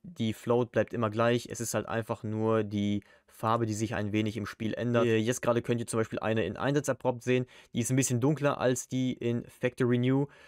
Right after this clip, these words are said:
Hat natürlich auch einen Stil. Der eine mag's ein bisschen dunkler, der andere ein bisschen heller.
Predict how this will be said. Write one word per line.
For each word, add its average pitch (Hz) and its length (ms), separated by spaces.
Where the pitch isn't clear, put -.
Hat 202 140
natürlich 185 340
auch 151 140
einen 156 80
Stil. 151 240
Der 131 120
eine 131 160
mag's 127 260
ein 131 60
bisschen 123 200
dunkler, 123 260
der 110 100
andere 113 240
ein 110 60
bisschen 107 200
heller. 113 320